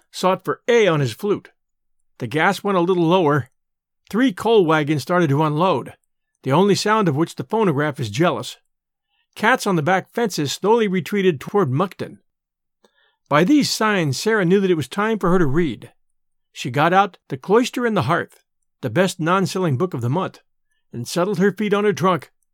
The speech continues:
and began to wander with Gerard. The front doorbell rang. The landlady answered it. Sarah left Gerard and Dennis, treed by a bear, and listened.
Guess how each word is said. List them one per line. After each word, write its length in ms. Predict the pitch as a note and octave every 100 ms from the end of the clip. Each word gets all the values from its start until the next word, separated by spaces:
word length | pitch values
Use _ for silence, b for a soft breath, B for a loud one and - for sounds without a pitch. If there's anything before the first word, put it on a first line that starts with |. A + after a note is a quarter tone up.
| _ -
and 100 | C#3
began 260 | E3 G#3+ B3
to 80 | G#3+
wander 440 | G#3 B3+ D3 A#2+
with 160 | B2+ A#2
Gerard. 540 | C#3 D#3 F3+ C3+ - _ _ _ _ _ _ _ _ _ _ _ _ _ _ _ _ _ _
The 80 | C3+
front 240 | - G#3 C#3+
doorbell 400 | A#3+ F#3+ D3 C3
rang. 420 | C#3+ B2 E2+ - _ _ _ _ _ _
The 100 | -
landlady 480 | B2 E3 G#3 G#3+ G3
answered 300 | G3+ G3 A#2+
it. 180 | E2 _ _ _ _ _ _ _ _
Sarah 300 | - C4 A#3
left 440 | A3 C4+ - D#3
Gerard 560 | C3 D#3+ D3+ D#3 F#3 -
and 240 | G3+ B3 E3+
Dennis, 400 | D#3+ D#3+ F3+ -
treed 240 | - A#3 G3+
by 140 | G#3
a 80 | F#3
bear, 440 | C#3 F3 C#3 C#3 -
and 160 | D#3+
listened. 360 | F3+ F3+ -